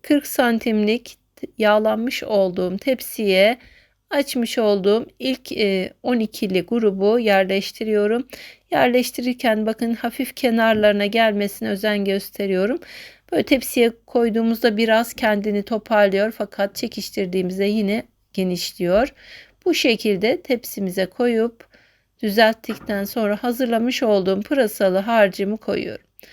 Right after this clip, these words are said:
Bol iç harçlı bir börek yapıyoruz arkadaşlar, bakın. Üzerine eşit bir şekilde harcı yayıyorum. İç harcını üzerine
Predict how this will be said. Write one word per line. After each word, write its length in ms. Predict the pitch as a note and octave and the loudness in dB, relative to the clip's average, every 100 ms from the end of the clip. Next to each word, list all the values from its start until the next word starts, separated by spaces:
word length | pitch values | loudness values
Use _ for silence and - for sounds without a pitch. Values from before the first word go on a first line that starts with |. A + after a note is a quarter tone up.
| - _ _ | -20 _ _
Bol 280 | C4 C#4 C4 - | 6 6 6 -4
iç 220 | A3+ G#3 | -8 -6
harçlı 460 | - G3+ F#3+ - F#3+ | -2 -2 -2 -6 -4
bir 180 | F#3+ F#3 | -4 -2
börek 360 | F#3 F#3 F#3 | -2 -2 -4
yapıyoruz 460 | G3 - F#3+ F3 F3 | -6 -4 -2 -2 0
arkadaşlar, 880 | F#3 F#3 - G3 G3 - A3 G#3 G3+ | 0 -2 -4 -2 -2 -2 0 0 0
bakın. 520 | F#3+ - G#3 A3+ - _ _ _ _ _ _ _ _ _ _ _ _ _ _ _ _ _ _ _ _ _ _ _ _ - - - - _ - - _ | -4 -4 -6 -6 -10 _ _ _ _ _ _ _ _ _ _ _ _ _ _ _ _ _ _ _ _ _ _ _ _ -20 -20 -20 -20 _ -20 -20 _
Üzerine 580 | C4 B3 C#4+ B3+ B3 - | 0 4 6 6 0 -2
eşit 340 | B3 D4 - | -2 -4 -6
bir 100 | A3+ | -6
şekilde 680 | G3+ A3 G#3 G#3 F3+ G3+ F#4+ - | -4 -6 -4 -4 0 0 0 -4
harcı 420 | - A#3 F#3 A#3+ | 0 2 2 0
yayıyorum. 480 | A3 F#3+ - - - _ _ _ _ _ _ _ _ _ _ _ _ _ _ _ _ _ - | 0 0 -2 -6 -14 _ _ _ _ _ _ _ _ _ _ _ _ _ _ _ _ _ 2
İç 240 | F4+ - | 2 4
harcını 560 | C4 A3 G3 G3 A3 - | 6 6 4 -2 -4 -6
üzerine 800 | A#3 A#3+ A3 G3+ F#3+ G#3 C4 | -6 0 0 0 0 0 -2